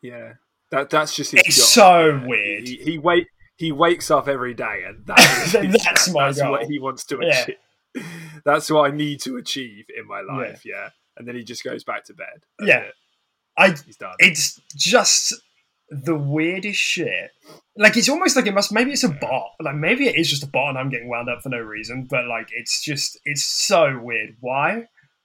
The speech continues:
Speaker 2: Like, some people just say, like, "Oh, I had such a good week at work, so sunny, my, you know, my team was so supportive, I worked with amazing people, P S five was better." <laughs> It's like, what are you talking about? <laughs>
Speaker 1: I know,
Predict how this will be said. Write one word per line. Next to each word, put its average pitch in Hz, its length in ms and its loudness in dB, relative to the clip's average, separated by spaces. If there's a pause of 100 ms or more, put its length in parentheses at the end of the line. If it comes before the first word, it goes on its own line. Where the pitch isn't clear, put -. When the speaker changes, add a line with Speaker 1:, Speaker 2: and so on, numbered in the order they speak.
(580)
Speaker 2:
Like, 208 140 8
some 254 160 10
people 240 240 6
just 196 180 2
say, 196 200 10
like, 147 360 6
"Oh, 160 60 4
I 156 140 8
had 151 180 4
such - 280 2
a 151 40 -4
good 143 160 -6
week 135 220 -4
at - 60 -16 (100)
work, 117 340 -6 (220)
so 160 300 0
sunny, 127 420 -2
my, 131 140 -8
you 123 60 -14
know, 123 60 -10
my 120 80 -8
team 139 240 -4
was 123 160 -4
so 131 160 -2
supportive, 120 440 -10
I 127 60 -2
worked 123 220 -4
with 120 80 -14
amazing 123 400 -4
people, 117 400 -12 (360)
P 139 100 0
S 135 100 -2
five 117 140 -6
was 110 100 -18
better." 117 220 -12 (340)
<laughs> - 0 - (200)
It's - 200 8
like, - 320 10
what 330 100 6
are - 160 4
you - 60 8
talking 294 360 10
about? 190 380 8
<laughs> - 800 -4 (1200)
Speaker 1:
I 123 120 -2
know, 117 320 -6